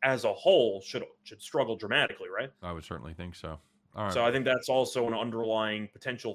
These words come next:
Speaker 1: theme to keep in mind early on in that game.
Speaker 2: Okay, very good. All right, my friend. Well, we, uh, kinda took a, kinda took a, uh, I don't know, you call it a bad beat yesterday as far as the farm goes?
Speaker 1: Why would it, why was it a bad beat?
Speaker 2: Well, I mean, it just, it just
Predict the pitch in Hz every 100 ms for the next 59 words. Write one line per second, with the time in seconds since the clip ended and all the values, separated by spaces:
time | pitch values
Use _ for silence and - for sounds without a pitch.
0 | - - 143 120 117 120 117 113 107 107
1 | 117 110 110 104 98 92 90 - _ _
2 | 151 - _ 110 113 120 95 _ _ _
3 | _ - _ _ 151 170 185 165 180 175
4 | 175 165 180 202 165 147 127 110 107 180
5 | 160 127 160 135 120 - - 160 147 151
6 | 127 123 110 101 90 87 71 - 123 165
7 | 127 151 143 156 165 90 92 92 160 110
8 | 107 120 113 127 123 120 131 127 123 -
9 | 123 117 139 127 120 127 131 - _ _
10 | _ _ _ _ _ _ _ _ _ _
11 | _ _ _ 120 127 127 117 123 123 113
12 | 110 104 - 254 214 170 139 127 110 127
13 | 135 123 - 113 98 113 131